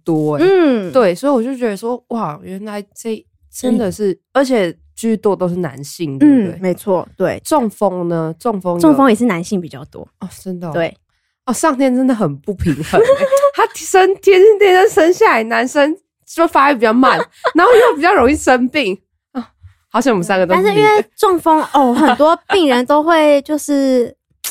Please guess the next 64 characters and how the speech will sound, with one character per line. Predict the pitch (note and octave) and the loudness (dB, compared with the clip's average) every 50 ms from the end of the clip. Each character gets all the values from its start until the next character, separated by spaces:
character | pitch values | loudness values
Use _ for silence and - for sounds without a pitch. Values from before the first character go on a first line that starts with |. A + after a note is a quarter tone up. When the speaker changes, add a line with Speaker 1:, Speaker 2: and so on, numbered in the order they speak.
| - _ | -8 _
Speaker 2:
很 | - A#3 | 0 2
多 | B3 D4+ | 2 4
病 | C4 E4 | 4 4
人 | D#4+ C4 A3+ | 2 2 2
都 | A#3+ B3 | 2 0
会 | C4 C4+ C4 B3 G#3 - - | 2 2 0 0 -2 -6 -6
还 | - - | -2 0
能 | A#3 A3+ A#3 A3 | 0 0 2 2
够 | B3+ B3 | 0 0
讲 | - - F3 - F#3 | 0 -2 -6 -8 -6
话， | G3+ A3 | -6 -4
他 | G#3 G#3+ G3 | -4 -2 -4
都 | - G#3 | -2 -2
会 | G#3+ A3 A3 A3 A3 | -2 0 0 -2 -2
说 | - G#3 G3+ | -4 -4 -2
：“哦， | G3 - G3 G3+ G3 | -2 -2 -2 -2 0
为 | G3+ G#3+ G#3 | 0 0 0
什 | G3+ F#3 | 0 -4
么 | E3+ | -10
是 | E3 - - G#3 | -8 -4 -4 -2
我？” | F#3 G#3 F3+ D3 - - - | -2 -2 -4 -8 -8 -10 -6
这 | - F#3+ | -4 -4
样 | F3+ D#3+ D#3 E3+ | -4 -4 -6 -10
之 | - - - - B2 | -16 -14 -14 -10 -6
类 | - E3+ C#3 | -6 -6 -6
的。 | C3 - C3 | -6 -6 -4
但 | A#3 B3+ | -2 0
是 | B3 C#4+ D4+ C#4 _ _ _ | 0 0 0 -2 _ _ _
这 | - D4+ | -4 -4
真 | B3 - C4+ | 0 2 2
的 | C4+ C4 | 4 4
没 | A3+ G3+ F#3+ F3+ | 2 2 0 -2
办 | E3+ G#3 G3+ G3 | -2 -2 -4 -4
法 | G3+ F#3+ D3+ | -6 -8 -10
回 | D3 - - D#3 | -10 -12 -14 -14
答 | - D#3 | -12 -12
说 | C#3+ - F3+ | -12 -8 -6
为 | F3+ F#3 | -4 -4
什 | F3 E3+ | -4 -6
么 | - | -8
是 | E3+ - F#3+ | -12 -10 -10
你， | F3+ D#3 | -8 -4
因 | - G#3 | -2 -2
为 | A#3 A3 _ _ _ _ | -2 -2 _ _ _ _
他 | - A3 | -6 -4
真 | - A3+ | -2 -2
的 | G#3+ | -2
受 | G#3 - G#3+ G#3 | -2 -4 -6 -8
太 | - - - - A#3 A3+ G3 | -6 -8 -6 -2 -2 -2 0
多 | F#3+ G3+ F#3 | -2 -2 -6
东 | F3+ - F3 E3+ | -6 -8 -12 -14
西 | F3 - F3+ | -14 -14 -12
的 | E3+ C#3 | -12 -12
影 | - F3 F3 F3 | -12 -16 -20 -16
响 | F3+ - - F3 D#3 E3 | -14 -12 -12 -12 -12 -12
了， | E3+ E3 | -14 -12
受 | - - G3+ | -6 -6 -4
到 | G3 - G3+ G3 | -4 -2 -4 -4
你 | F#3 D#3+ | -4 -6
的 | - D#3+ | -8 -8
生 | - - F3 F3 F#3 | -6 -4 -4 -4 -2
活 | F#3 F#3 D#3+ | -2 -2 -4
习 | E3 - - - E3+ E3 | -4 -4 -8 -8 -8 -8
惯、 | - - G3+ E3+ | -4 -4 -4 -6